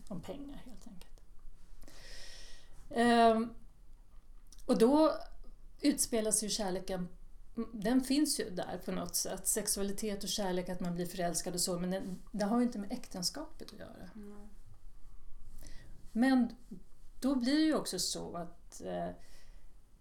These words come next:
Speaker 1: man måste på något sätt kontrollera eller reglera den här utomäktenskapliga kärleken i synnerhet.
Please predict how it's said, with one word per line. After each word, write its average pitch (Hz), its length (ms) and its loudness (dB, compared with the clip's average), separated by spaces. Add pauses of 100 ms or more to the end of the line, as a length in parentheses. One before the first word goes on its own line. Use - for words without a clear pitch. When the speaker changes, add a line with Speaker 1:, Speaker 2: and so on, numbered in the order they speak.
(140)
Speaker 1:
man 202 140 4
måste 190 300 0
på 185 120 -4
något 175 200 0
sätt 170 180 -6
kontrollera 220 680 -2
eller 165 200 -2
reglera 226 560 0
den 196 200 0
här 156 220 -4
utomäktenskapliga 190 1120 -4
kärleken - 640 -8
i 175 40 -4
synnerhet. 175 1000 -6